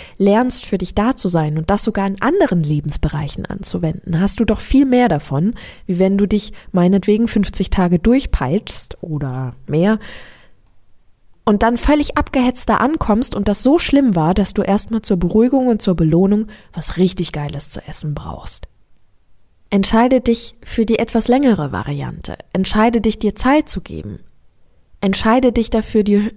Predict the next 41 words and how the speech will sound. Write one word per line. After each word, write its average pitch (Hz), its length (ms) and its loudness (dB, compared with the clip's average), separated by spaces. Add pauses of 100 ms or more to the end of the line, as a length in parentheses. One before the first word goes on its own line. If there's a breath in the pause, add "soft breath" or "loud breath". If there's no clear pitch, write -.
eine 214 180 0
schöne 247 320 2
Zeit 294 320 2
zu 202 100 0
machen, 175 240 -2
weil 185 200 2 (560 loud breath)
dieser 220 260 4
Weg 247 320 0
ist 196 220 -2
Lebenszeit. 180 840 0 (120)
Das 175 200 -2
ist 247 380 0
ein 180 120 -2
Teil 214 420 0 (100)
deines 180 280 -2
Lebens. 202 640 0 (440 loud breath)
Und 220 180 2
du 214 100 0
wirst 233 300 0
eine 185 260 -2
wahnsinnige 233 640 2
Verwandlung 196 580 -2
im 170 120 -4
Inneren 190 420 2
und 165 180 -2
Außen 175 360 0
hinlegen. 151 480 -2
Das - 200 -6
tust - 360 2
du 170 80 -2
bereits - 480 -8
und 185 120 -4
das 202 140 -2
ist - 200 -4 (120)
wahnsinnig 254 680 -2
schön. - 300 -8
Das 196 180 -4
nimmt 254 220 -2
dir 240 100 4
niemand 240 440 0
mehr. 143 240 -10